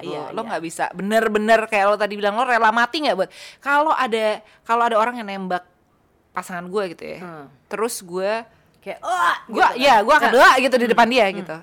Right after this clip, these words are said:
Speaker 2: Itu kan sebuah action yang bisa, nah, ini kan
Speaker 1: Iya.
Speaker 2: ini kayak sakit apa segala macam, lo nggak bisa.
Speaker 1: Nggak bisa, ya tapi kan berarti kan lo hanya bisa mengkondisikan bahwa, "I will do my best untuk lo nggak sakit lagi," gitu.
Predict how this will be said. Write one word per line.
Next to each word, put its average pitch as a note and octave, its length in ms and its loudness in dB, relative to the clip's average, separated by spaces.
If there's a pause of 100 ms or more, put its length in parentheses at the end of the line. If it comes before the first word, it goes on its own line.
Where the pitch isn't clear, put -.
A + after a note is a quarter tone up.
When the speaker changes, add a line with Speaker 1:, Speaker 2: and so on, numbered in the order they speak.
(100)
Speaker 2:
Itu G3+ 160 -10
kan D4+ 140 -8
sebuah G3 280 -8
action F3 220 -10
yang A#3+ 140 -12
bisa, E3+ 160 -12
nah, - 100 -16
ini A3+ 160 -14
kan E4 100 -16
Speaker 1:
Iya. G#3+ 240 -4
Speaker 2:
ini A#3 140 -20
kayak - 220 -18
sakit - 400 -16
apa G3 140 -16
segala F#3 200 -14
macam, G#3 140 -16
lo E4+ 100 -16
nggak E3+ 160 -14
bisa. A3 320 -12
Speaker 1:
Nggak G#3+ 260 -4
bisa, A3 320 -10 (300)
ya F#3 120 -12
tapi F3+ 160 -10
kan D#4 120 -8
berarti A3 220 -12
kan E4 160 -6 (140)
lo A#3+ 360 -6
hanya G3+ 240 -14
bisa F3 180 -16
mengkondisikan F#3 580 -12
bahwa, F3 280 -6
"I F3+ 140 -4
will A3+ 180 -8
do A3 260 -10 (540)
my G3 200 -8
best F#3 460 -10 (180)
untuk F#3 360 -16 (260)
lo F3 280 -8
nggak E3 160 -14
sakit - 200 -20
lagi," D#3 480 -14
gitu. - 760 -20